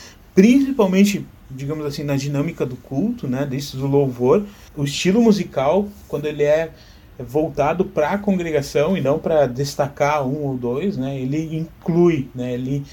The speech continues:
e aí ele volta as pessoas pra, pra ver o que é que tá sendo cantado.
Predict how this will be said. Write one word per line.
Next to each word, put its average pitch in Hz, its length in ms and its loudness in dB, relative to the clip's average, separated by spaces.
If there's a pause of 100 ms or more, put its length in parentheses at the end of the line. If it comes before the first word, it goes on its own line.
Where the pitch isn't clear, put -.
(280)
e 147 100 4
aí 143 400 4 (240)
ele 151 200 -4
volta 160 560 6
as 190 120 -4
pessoas 165 560 -4
pra, 165 400 -2 (220)
pra 156 160 2
ver 143 240 -2
o 180 80 2
que - 260 -4
é 170 120 4
que 190 120 -10
tá 165 140 -2
sendo 156 300 -4
cantado. 127 560 -2